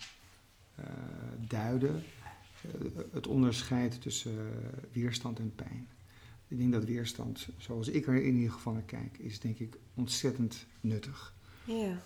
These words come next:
Speaker 1: En het helpt je om te groeien. Het helpt je om, ja, ik zou zeggen, als je je grenzen opzoekt, dan kun je ze ook verleggen. En, eh, maar dan moet je ze wel eerst durven voelen. Als mensen beginnend zijn op de yogamat, dan zeg ik, als je je hamstrings niet wilt voelen,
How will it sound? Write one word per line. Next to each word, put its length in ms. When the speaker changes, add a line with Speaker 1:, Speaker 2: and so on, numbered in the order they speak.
Speaker 1:
En 180
het 100
helpt 320
je 140
om 140
te 80
groeien. 420
Het 120
helpt 260
je 120
om, 360
ja, 100
ik 60
zou 140
zeggen, 260
als 140
je 80
je 120
grenzen 800
opzoekt, 600
dan 220
kun 160
je 120
ze 140
ook 180
verleggen. 460
En, 380
eh, 60
maar 100
dan 80
moet 120
je 80
ze 100
wel 220
eerst 220
durven 280
voelen. 300
Als 100
mensen 280
beginnend 440
zijn 240
op 60
de 80
yogamat, 560
dan 140
zeg 160
ik, 120
als 160
je 100
je 140
hamstrings 520
niet 180
wilt 220
voelen, 380